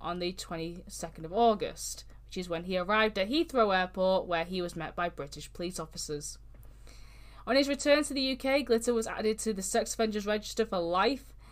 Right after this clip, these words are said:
He stated an intention to appeal against the de-, the decision, but on the sixteenth of January two thousand nine, it was announced that he had abandoned that whole thing. Now,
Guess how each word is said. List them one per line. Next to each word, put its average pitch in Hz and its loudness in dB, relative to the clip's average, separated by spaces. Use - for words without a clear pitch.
He 202 -8
stated 233 6
an 220 4
intention 240 0
to 220 2
appeal 302 0
against 190 0
the 180 -10
de-, 180 -8
the 190 -2
decision, 196 -4
but 185 -4
on 185 -2
the 185 -4
sixteenth 240 -4
of 185 -8
January 180 -2
two 185 -6
thousand 170 -4
nine, 185 -2
it - -8
was 180 -2
announced 185 -2
that 180 -2
he 175 -8
had 170 -2
abandoned 160 -6
that 147 -10
whole 160 -2
thing. 160 -10
Now, 190 0